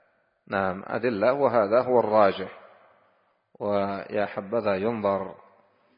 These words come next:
ماذا قال الإمام ابن القيم في الزاد: "كم طاف رسول الله صلى الله عليه وعلى آله وسلم". قال الشوكاني رحمه الله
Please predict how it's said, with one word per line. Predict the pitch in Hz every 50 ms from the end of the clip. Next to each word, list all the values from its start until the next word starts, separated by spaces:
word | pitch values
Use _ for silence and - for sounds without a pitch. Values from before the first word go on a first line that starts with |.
| _ _
ماذا | - 104 104 98 101 98
قال | - - 117 107 101
الإمام | 101 95 95 85 101 107 107 101 98
ابن | 95 92 95 95 92
القيم | - - 113 110 101 95
في | 92 -
الزاد: | 95 90 87 101 104 110 113 131 143 143 - - - - - - - - _ _ _ _ _ _ _ _ _ _ _ _ _ _ _ -
"كم | - 113 107 98
طاف | - 117 113 104 98 - - 95 95 95 92 - - -
رسول | 110 107 98 - - 110 101 101
الله | 95 98 101 104 113 123 135 131 - - - - - - _ _ _ _ _ _ _ _
صلى | - - - 120 104 101
الله | 98 98 101 104 104 101 95 104 98 95
عليه | 92 90 90 98 101 107 117 131 131 123 - - - _ _ _ _ _ _ _ _ _ _ _ _
وعلى | 107 110 107 104 101 98 92 92 90 90 90 76 101 104 110
آله | 117 131 139 135 139
وسلم". | 113 101 90 - - 101 95 92 87 87 85 85 80 - - - _ _ _ _ _ _ _ _ _ _ _ _ _ _ _ _ _ _ _ _ _ _
قال | 127 151 180 190
الشوكاني | 170 - 190 175 160 - - 170 156 156 156 175 185 175 170
رحمه | 156 156 156 143 - 170 156 151 143 135 135
الله | 131 127 123 120 107 98 87 85